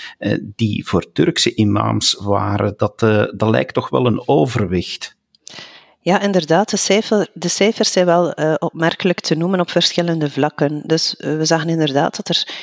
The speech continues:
Speaker 2: eenendertig aanvragen waren voor, eh, pastoren, eh, onderpastoren van de katholieke kerk. Eh, dat zijn natuurlijk, eh, valt dat mee qua aantal, omdat je hier toch wel een, iets minder dan duizend zeshonderd geloofsgemeenschappen hebben,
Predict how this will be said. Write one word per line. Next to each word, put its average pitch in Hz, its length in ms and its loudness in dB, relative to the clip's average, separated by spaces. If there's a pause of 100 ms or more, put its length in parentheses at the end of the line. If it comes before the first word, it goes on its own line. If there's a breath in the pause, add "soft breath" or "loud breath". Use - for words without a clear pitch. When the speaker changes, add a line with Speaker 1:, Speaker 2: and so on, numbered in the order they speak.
(240 loud breath)
Speaker 2:
eenendertig 156 580 0
aanvragen 160 560 0
waren 151 460 2
voor, 147 160 0
eh, 143 420 0 (100)
pastoren, 151 640 -4
eh, 170 120 -2
onderpastoren 165 920 -4
van - 100 -4
de 143 100 -6
katholieke 139 440 -4
kerk. - 340 -4 (580 loud breath)
Eh, 143 120 -4
dat 160 120 2
zijn 160 120 -2
natuurlijk, 185 560 0 (120)
eh, 143 380 -2 (120)
valt - 220 -4
dat 113 120 -4
mee 147 220 -2
qua - 360 -4
aantal, 190 640 2
omdat 147 260 -2
je - 80 -4
hier 160 180 -2
toch 156 160 -2
wel 147 140 0
een, 139 200 -4 (240)
iets - 200 -2
minder 180 220 2
dan 151 160 2
duizend 175 320 2
zeshonderd 160 420 0
geloofsgemeenschappen 180 920 -2
hebben, 175 340 2